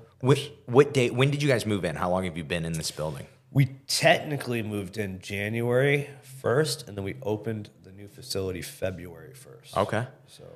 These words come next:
Speaker 2: actually, I think it was more like January, like, like, twenty-eighth or twenty-ninth that we moved in. But late January,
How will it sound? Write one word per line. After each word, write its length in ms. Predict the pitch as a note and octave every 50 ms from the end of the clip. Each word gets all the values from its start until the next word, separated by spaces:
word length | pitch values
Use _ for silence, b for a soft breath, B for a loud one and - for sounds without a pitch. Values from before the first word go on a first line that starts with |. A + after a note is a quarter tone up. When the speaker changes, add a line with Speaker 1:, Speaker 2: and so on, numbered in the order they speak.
| - -
Speaker 2:
actually, 240 | G#2+ G#2+ - - G2
I 40 | -
think 200 | - C3 B2 G#2+
it 40 |
was 100 | G2 G2 F#2+
more 80 | F#2
like 140 | F#2 E2+ - _ _
January, 640 | - - F#2+ F#2+ F#2+ F#2 F#2+ F#2+ F#2+ F#2 F2+ F2 F2+ F2+ E2+
like, 140 | D2+ - _ _ _ _ _ _ _ _ _ _ _ _ _ _ _ _ _ _ _ _
like, 120 | D#2 _ _ _ -
twenty-eighth 480 | - - G2+ G2+ G2 F#2+ G2 F#2+ -
or 40 | F2+
twenty-ninth 640 | - - - F2 E2+ D#2+ E2 F2 E2+ F2+ E2+ - -
that 100 | - D2+
we 60 | F2 F2
moved 260 | E2 D#2+ D#2 - -
in. 80 | D#2 D#2 D#2 -
But 140 | - - F#2+
late 180 | G#2 G#2 G2+ -
January, 560 | G#2 G2+ G#2 G#2+ A2 A2+ A2 G#2+ A2 G2+